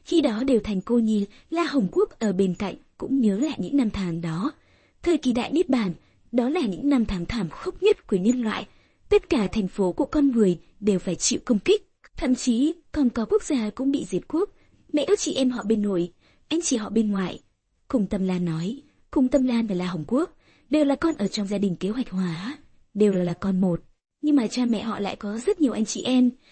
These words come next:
cho nên bọn họ có rất nhiều anh em, bà con họ hàng nội ngoại.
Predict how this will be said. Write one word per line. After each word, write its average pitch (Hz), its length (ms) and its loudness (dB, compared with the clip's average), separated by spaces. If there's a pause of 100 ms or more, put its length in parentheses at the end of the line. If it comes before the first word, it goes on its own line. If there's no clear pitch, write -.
cho 359 160 -2
nên 311 260 0
bọn 220 140 -2
họ 208 240 -8
có 202 240 -6
rất 403 260 0
nhiều 196 140 0
anh 202 260 -4
em, 208 220 0 (220)
bà 202 180 -2
con 190 180 -6
họ 190 120 -4
hàng 180 260 -4
nội 175 140 -2
ngoại. 185 260 -2